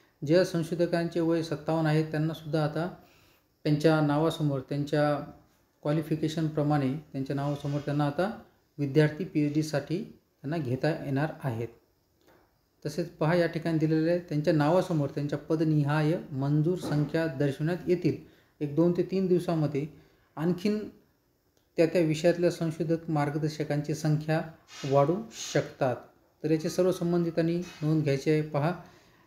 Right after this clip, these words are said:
एकोणतीस जून दोन हजार एकवीस परीक्षा व मूल्यमापन मंडळातर्फे हे सा-, अ, सादर झालेलं किंवा प्रकाशित झालेलं हे परिपत्रक वाढलेल्या डेटच्या संदर्भातलं आहे. तर जास्तीत जास्त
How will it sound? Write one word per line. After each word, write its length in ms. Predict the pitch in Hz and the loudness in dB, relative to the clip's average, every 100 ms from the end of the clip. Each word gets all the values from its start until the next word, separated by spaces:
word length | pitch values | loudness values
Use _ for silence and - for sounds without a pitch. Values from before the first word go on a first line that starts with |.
| - | -6
एकोणतीस 600 | 151 147 165 175 - - - | -4 0 0 0 -4 -6 -2
जून 180 | 170 175 | 2 2
दोन 160 | 156 | 2
हजार 180 | 156 151 | 4 2
एकवीस 400 | 147 175 175 - - _ _ _ _ - | 0 -2 -4 -4 -18 _ _ _ _ -6
परीक्षा 300 | 151 151 165 | -2 0 0
व 60 | 156 | 2
मूल्यमापन 520 | 156 156 156 151 156 | 2 2 2 0 0
मंडळातर्फे 1200 | 151 147 147 156 156 151 151 147 151 151 151 - - _ _ - | 2 2 2 2 2 0 -4 -6 -2 -2 -2 -6 -20 _ _ -6
हे 160 | 139 | -6
सा-, 460 | 143 - 147 143 139 123 - _ - | -4 -2 0 0 -2 -4 -16 _ -12
अ, 220 | 135 131 | -6 -6
सादर 320 | 127 143 143 143 | -2 0 2 2
झालेलं 380 | 135 143 147 | 2 2 0
किंवा 440 | 160 - - 147 135 | -2 -8 -16 -8 -8
प्रकाशित 480 | - 147 151 151 151 | -4 -4 -4 -2 -2
झालेलं 360 | 139 143 156 | 0 2 2
हे 640 | - - - 131 131 127 - | 0 -4 -6 -2 -2 -6 -8
परिपत्रक 460 | 147 151 151 160 190 - - - - _ - | -8 -6 -6 -6 -8 -10 -20 -20 -20 _ 0
वाढलेल्या 440 | 147 147 160 160 | 4 6 6 4
डेटच्या 360 | 147 147 143 151 | 2 2 0 -2
संदर्भातलं 600 | - 143 147 147 147 151 | -2 -2 0 0 0 0
आहे. 180 | 139 156 - - - - - - | -2 -4 -6 -20 -20 -20 -20 -2
तर 120 | 151 147 | 2 4
जास्तीत 340 | 160 156 165 | 4 2 2
जास्त 340 | 185 196 - | 4 2 2